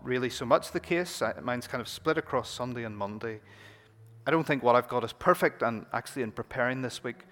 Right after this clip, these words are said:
I've been really challenged about that. But I know as much as anybody that it's hard, even just one day in seven. Having young children, having looming deadlines. Maybe your work or your business just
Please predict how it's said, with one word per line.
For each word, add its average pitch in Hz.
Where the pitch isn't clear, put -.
I've -
been 123
really 117
challenged 147
about -
that. 127
But 151
I 208
know 196
as 170
much 143
as 139
anybody 113
that 107
it's 92
hard, 143
even 127
just 113
one 104
day 110
in 113
seven. 113
Having 139
young 123
children, 117
having 123
looming 127
deadlines. 117
Maybe 156
your 139
work 147
or 147
your 135
business 143
just -